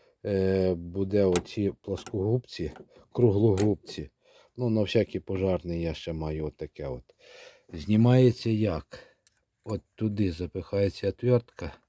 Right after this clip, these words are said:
і просто відважується. От. От. От і все. От він знятий. Не було би такого провідка,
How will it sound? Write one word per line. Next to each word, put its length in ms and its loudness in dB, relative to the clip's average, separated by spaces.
і 140 -12
просто 480 -4
відважується. 1120 -2
От. 360 -4
От. 460 -6
От 260 -6
і 60 -4
все. 420 -4
От 240 -4
він 160 -2
знятий. 680 -8
Не 160 2
було 320 6
би 120 2
такого 460 -2
провідка, 720 0